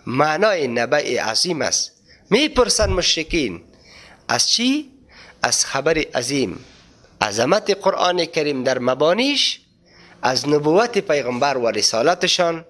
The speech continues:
و از وقوع قیامت. الذی هم فیه مختلفون،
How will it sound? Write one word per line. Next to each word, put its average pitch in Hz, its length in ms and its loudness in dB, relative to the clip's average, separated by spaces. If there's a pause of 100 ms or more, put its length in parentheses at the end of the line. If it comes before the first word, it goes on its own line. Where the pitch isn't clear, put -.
(540)
و 113 200 2
از - 440 -2 (260)
وقوع 98 460 0
قیامت. 73 520 -4 (2500)
الذی 196 640 2
هم 139 360 -2
فیه 170 500 0
مختلفون، 110 880 -2